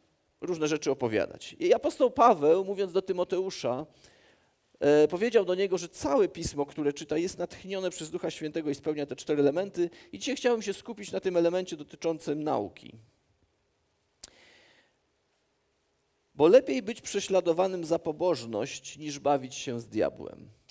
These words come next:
Takie sobie uknąłem stwierdzenie, że lepiej być prześladowanym za pobożność. To mówi też w tym tekście apostoł Paweł, niż zabawiać się z diabłem. Ale chciałbym dzisiaj zwrócić na trzy rzeczy uwagę odnośnie nauki. A pierwsza, jaką sobie zatytułowałem, to "Nie idź naprzód".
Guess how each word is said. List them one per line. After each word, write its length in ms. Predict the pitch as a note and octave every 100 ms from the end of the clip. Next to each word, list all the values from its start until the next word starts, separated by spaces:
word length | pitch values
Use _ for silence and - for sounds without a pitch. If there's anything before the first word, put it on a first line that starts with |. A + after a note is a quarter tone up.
| _ -
Takie 220 | B3 F#3
sobie 240 | F3 D#3
uknąłem 460 | C3+ C#3+ C3+ B2 G#2
stwierdzenie, 560 | - A#2+ G2+ G2+ F#2+
że 120 | G#2 C#3
lepiej 320 | A3 C4+ B3+
być 180 | G#3+ -
prześladowanym 720 | F#3+ - E3 D#3 D#3 E3+ E3
za 100 | D#3+
pobożność. 600 | D#3+ D#3 B2 A2 G#2 -
To 140 | -
mówi 200 | C#4+ F#3
też 300 | E3+ D#3+ -
w 40 | -
tym 160 | D#3
tekście 340 | D3+ D#3+ - D3
apostoł 340 | - - B2+
Paweł, 380 | B2 A2+ G#2+ A2+ _ _ _
niż 300 | F#3+ A#3 - -
zabawiać 540 | D3+ A3+ D#3+ C#3+ C#3
się 180 | - C3
z 100 | B2+ - _ -
diabłem. 500 | A#2+ G#2 - - -
Ale 140 | G3+
chciałbym 380 | G#3+ D4+ D4 C#4
dzisiaj 240 | G3 G#3+ F#3+
zwrócić 480 | F3+ A3+ A3 G#3
na 120 | F#3 F3+
trzy 220 | - F3+
rzeczy 280 | G3 G3+ F3
uwagę 380 | E3 F#3 E3
odnośnie 440 | C3 D#3+ F3+ - E3+
nauki. 580 | E3 B2 G#2+ - E3 G#3 - - - _
A 100 | -
pierwsza, 720 | - A#3+ D#4 A#3 D3 E3+ B3
jaką 200 | F3+ F#3
sobie 200 | F3+ F3+
zatytułowałem, 720 | F3 F3+ E3 E3 D#3 G3 A3 G#3
to 140 | F#3+
"Nie 220 | F3 G3+
idź 280 | G#3+ E3+ -
naprzód". 500 | C#3+ G2 - - -